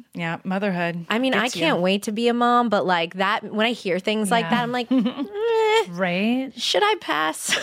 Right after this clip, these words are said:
Speaker 2: <laughs>
Speaker 1: Yeah.
Speaker 3: Especially when you're, like, a career woman. It's like,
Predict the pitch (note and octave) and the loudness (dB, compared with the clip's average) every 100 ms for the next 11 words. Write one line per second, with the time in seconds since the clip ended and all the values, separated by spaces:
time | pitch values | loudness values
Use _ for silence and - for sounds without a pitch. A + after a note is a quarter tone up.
0 | - E5+ - G4 - F4 C4 C#4+ F#4+ F4+ | -6 -6 0 2 2 2 2 2 2 2
1 | D#4 C#4 B3 A#3+ G#3+ - - F#3 B3 D#4+ | 2 2 2 0 -4 -4 -4 0 0 -2
2 | A3 D#3 D#3+ D#3+ - F#3 F3+ E3+ - - | -2 -4 -8 -12 -8 -4 -2 -4 -8 -20
3 | - | -20